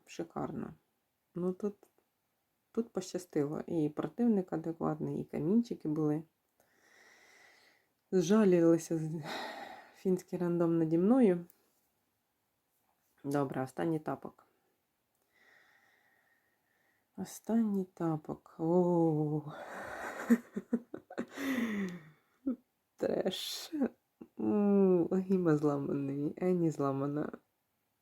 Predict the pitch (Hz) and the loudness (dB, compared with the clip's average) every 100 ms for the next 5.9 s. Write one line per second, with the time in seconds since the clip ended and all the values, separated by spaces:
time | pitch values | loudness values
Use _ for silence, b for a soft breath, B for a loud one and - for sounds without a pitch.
0 | _ _ _ _ - 175 165 147 151 147 | _ _ _ _ -18 -14 -14 -12 -8 -6
1 | 147 156 160 151 151 - 151 - 180 _ | -6 -8 -10 -10 -10 -12 -14 -16 -20 _
2 | _ B B B B B B B B B | _ B B B B B B B B B
3 | B _ _ _ _ _ _ _ _ _ | B _ _ _ _ _ _ _ _ _
4 | _ _ _ - 185 170 165 - 165 165 | _ _ _ -4 -2 0 -2 -4 -6 -2
5 | 156 151 147 147 175 - - 240 | 0 2 4 6 4 2 4 6